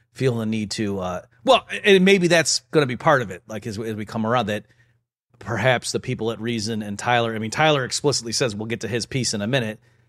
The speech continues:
that, "Hey, I'm a rich man north of Richmond, and I, I resemble that remark," you know, so it could partly be that they're viewing it as a, as a critique of them, but, um, I'm, I'm trying to see here,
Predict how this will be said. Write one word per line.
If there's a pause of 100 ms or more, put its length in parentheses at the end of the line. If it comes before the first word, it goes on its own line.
(140)
that,
"Hey,
I'm
a
rich
man
north
of
Richmond,
and (380)
I, (260)
I
resemble
that
remark," (140)
you
know,
so
it
could
partly
be
that
they're
viewing
it
as
a,
as
a
critique
of
them,
but, (640)
um, (840)
I'm,
I'm
trying
to
see
here,